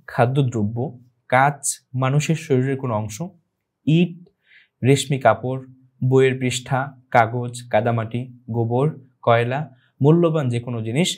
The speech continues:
এবং অপরের মালিকানাধীন বস্তু কুলুক হিসেবে ব্যবহার করা যাবে না। সুতরাং এই যে বিষয়গুলো এখানে বলা হলো, যে বিষয়গুলো ব্যবহার করা বৈধ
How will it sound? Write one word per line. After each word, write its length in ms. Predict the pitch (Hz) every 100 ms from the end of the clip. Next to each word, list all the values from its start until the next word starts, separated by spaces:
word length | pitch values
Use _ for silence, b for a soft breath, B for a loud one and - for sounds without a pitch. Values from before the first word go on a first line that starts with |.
| -
এবং 300 | 113 117 113 -
অপরের 520 | 127 127 143 160 156
মালিকানাধীন 840 | 123 123 156 175 151 127 120 107 107
বস্তু 460 | 104 - 220 220 B B _
কুলুক 260 | 208 220 214
হিসেবে 220 | 151 160
ব্যবহার 320 | 139 113 117 117
করা 140 | 110
যাবে 260 | 104 101 107
না। 260 | 104 - B -
সুতরাং 380 | 143 139 139 135 131
এই 200 | 170 196
যে 60 |
বিষয়গুলো 500 | 165 143 147 131 127
এখানে 240 | 117 120 117
বলা 280 | 110 107 131
হলো, 380 | 156 185 240 B B B _ _ 127
যে 140 | 135
বিষয়গুলো 720 | 127 127 135 127 127 123 85 - -
ব্যবহার 380 | 123 127 131 127
করা 240 | 123 120
বৈধ 380 | 120 139 156